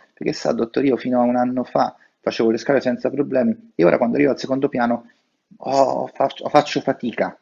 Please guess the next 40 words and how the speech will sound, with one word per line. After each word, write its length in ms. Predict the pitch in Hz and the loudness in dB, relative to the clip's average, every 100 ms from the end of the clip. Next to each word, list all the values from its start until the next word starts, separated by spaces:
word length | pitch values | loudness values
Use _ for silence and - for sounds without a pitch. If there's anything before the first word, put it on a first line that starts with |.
| _ | _
e 300 | 120 117 131 | 2 2 4
ho 160 | 127 117 | 6 6
affanno." 580 | - - - - 95 | 4 -6 -10 -10 -2
E 100 | 107 - | -2 2
questo 280 | 147 - | -2 -2
è 40 | 113 | 0
un 60 | |
altro 280 | 110 113 104 | 0 0 -4
sintomo 540 | - 110 110 107 107 _ _ _ | -4 -6 -6 -8 -10 _ _ _
abbastanza 840 | 98 98 - 113 113 - 120 110 _ _ _ | -8 -8 -6 -4 -4 -6 -8 -8 _ _ _
tipico 600 | 117 113 104 - - - _ | -6 -4 -6 -6 -10 -10 _
delle 160 | 90 92 | -10 -8
patologie 420 | 98 101 92 101 | -6 -6 -6 -6
cardiovascolari, 680 | 95 - 87 - - - - | -8 -8 -10 -8 -10 -10 -12
quindi 240 | 110 104 | -12 -6
dolore 240 | 104 123 117 | 0 2 2
al 100 | 117 | 0
petto 460 | 120 123 - - _ | -4 -4 -10 -16 _
e 80 | 98 | -8
affanno. 480 | 90 _ - - _ _ _ _ _ _ _ | -8 _ -18 -18 _ _ _ _ _ _ _
L'altro 240 | 120 120 151 | -2 0 -2
aspetto 400 | - 165 185 143 | 2 2 4 4
è 40 | |
il 80 | 104 | 4
controllo 420 | 107 101 - 107 | 2 0 2 4
dei 120 | 104 | 4
fattori 340 | 101 104 95 101 | 0 -6 -4 0
di 80 | 104 | 0
rischio, 400 | 104 - - - | -2 -4 -14 -4
questo 280 | 107 - | -4 -4
non 120 | 98 92 | -8 -8
smetterò 340 | 92 - 101 | -10 -6 -6
mai 200 | 101 98 | -4 -4
di 80 | 101 | -2
dirlo, 360 | 104 101 98 | 0 -2 -2
voglio 220 | 98 101 101 | -6 -6 -4
dire, 180 | 101 | -2
anche 220 | 104 110 117 | -2 -2 -6
un 80 | |
paziente 640 | 107 113 - 113 110 - | -6 -8 -4 -4 -4 -6